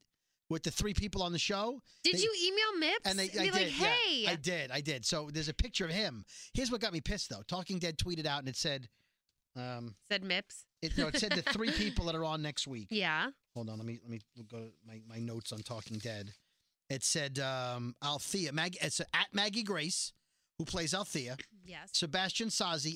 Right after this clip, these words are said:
Speaker 1: A K A Cole, didn't attach his Twitter. And,
Speaker 2: Oh.
Speaker 1: and the host of Mystery Science Theater, Jonah Ray. I love Mystery Science Theater three thousand, one of the all-time greatest shows ever, ever, ever, ever. But when you have three guests and you only use two of their Twitter handles,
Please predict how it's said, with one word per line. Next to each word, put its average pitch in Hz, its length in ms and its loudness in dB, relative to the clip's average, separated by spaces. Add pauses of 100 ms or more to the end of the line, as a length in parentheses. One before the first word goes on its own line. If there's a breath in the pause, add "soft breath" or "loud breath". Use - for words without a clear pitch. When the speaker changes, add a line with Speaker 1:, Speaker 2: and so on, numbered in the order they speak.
Speaker 1:
A 170 60 2
K 170 260 0
A 165 40 -4
Cole, 127 420 -4 (340 soft breath)
didn't 226 320 2
attach 196 400 2
his 185 140 -2
Twitter. 147 400 -2 (800)
And, 170 200 2
Speaker 2:
Oh. 170 140 -2
Speaker 1:
and 175 140 2
the 170 60 2
host 202 260 -2
of 190 80 -2
Mystery 185 260 0
Science 160 320 0
Theater, 214 340 0
Jonah 165 300 -2
Ray. 104 260 -6 (340 soft breath)
I 160 100 2
love 147 200 -2
Mystery 131 260 -2
Science 113 260 -4
Theater 110 160 -4
three 110 140 -6
thousand, 98 340 -6
one 123 80 -2
of 123 60 -6
the 123 40 -10
all-time 139 320 -4
greatest 120 280 -4
shows 113 200 -4 (220)
ever, 113 260 -2
ever, 135 240 -4
ever, 123 220 -4
ever. 104 200 -4 (720)
But 190 180 -2
when 185 140 0
you 202 120 0
have 202 160 0
three 262 260 -2
guests 208 540 -2 (420)
and 170 100 2
you 185 120 -2
only 226 240 0
use 226 180 -2
two 254 200 0
of 233 60 -2
their 214 100 -2
Twitter 226 280 -2
handles, 123 440 -4